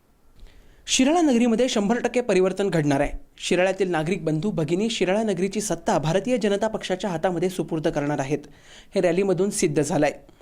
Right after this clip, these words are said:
नागरिकांच्याकडे काही बोलण्यासारखं नाही. व्यक्तिगत टीका करण्यापलीकडे त्यांनी कुठलाही आत्तापर्यंत धंदा केला नसल्याचं आमदार शिवाजीराव नाईक यांनी सांगितलं.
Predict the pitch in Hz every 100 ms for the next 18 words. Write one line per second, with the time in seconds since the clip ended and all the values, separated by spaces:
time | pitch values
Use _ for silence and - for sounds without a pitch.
0 | - - - - - 214 208 262 262 269
1 | 277 269 269 214 233 202 185 190 190 165
2 | 156 151 156 - 165 165 208 214 208 165
3 | 202 202 175 185 180 185 185 226 214 185
4 | 202 - 185 202 208 - - 202 190 190
5 | 196 165 160 190 190 190 170 160 254 226
6 | 165 127 - - - - 202 220 240 240
7 | 190 190 180 180 170 180 196 - - 175
8 | 151 147 143 143 147